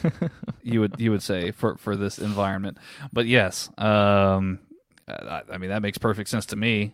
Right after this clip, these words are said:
Speaker 2: I,
Speaker 1: Mm-hmm.
Speaker 2: I'd ha-, I would have no complaints about that finish. Damien needs to go for the world title. Ooh.
Speaker 1: I'd be
Speaker 2: Y-,
Speaker 1: down.
Speaker 2: yeah, I mean, we really probably could use this,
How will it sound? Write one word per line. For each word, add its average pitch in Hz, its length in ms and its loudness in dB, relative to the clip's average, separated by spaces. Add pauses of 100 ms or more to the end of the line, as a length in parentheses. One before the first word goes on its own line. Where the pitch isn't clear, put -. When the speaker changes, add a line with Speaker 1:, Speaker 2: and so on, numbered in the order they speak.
(140)
Speaker 2:
I, - 40 -6
Speaker 1:
Mm-hmm. - 160 0
Speaker 2:
I'd 101 140 0
ha-, 104 220 -2
I 101 100 0
would 101 120 0
have 98 140 -2
no 101 120 -2
complaints 101 380 -6
about 101 200 -4
that 95 160 -6
finish. 104 360 -6 (420)
Damien 160 380 8
needs 151 240 6
to 151 140 4
go 131 280 10
for 139 180 4
the 120 100 8
world 113 340 6
title. 95 440 -2 (440)
Ooh. 62 520 -6 (1500)
Speaker 1:
I'd 117 80 0
be 117 80 2
Speaker 2:
Y-, 117 40 4
Speaker 1:
down. 143 240 2
Speaker 2:
yeah, 120 440 4
I 117 140 0
mean, 107 300 2 (260)
we 247 160 6
really 226 380 4
probably 135 640 4
could 143 340 4
use 117 540 6
this, - 540 -4